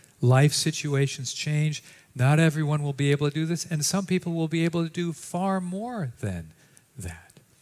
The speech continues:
We simply want to urge you to excel in the grace of giving and to do so more and more to your church,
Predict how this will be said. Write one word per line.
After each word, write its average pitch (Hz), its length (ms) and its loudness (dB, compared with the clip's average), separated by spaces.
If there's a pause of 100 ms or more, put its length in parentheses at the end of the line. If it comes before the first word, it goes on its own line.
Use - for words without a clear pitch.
(440)
We 127 100 0
simply 160 380 0
want 147 240 2
to 147 100 -2 (220)
urge 143 380 2
you 101 180 -6
to - 260 -6
excel 135 1000 -2 (580)
in 107 160 -6
the 107 140 -6
grace 107 920 -6 (720)
of - 220 -12
giving 90 320 -10 (1400)
and 127 160 0
to 117 80 -2
do 147 240 0
so 117 280 0
more 131 380 -2
and 147 100 -2
more 135 280 -2
to - 160 -10
your 104 160 -6
church, - 760 -2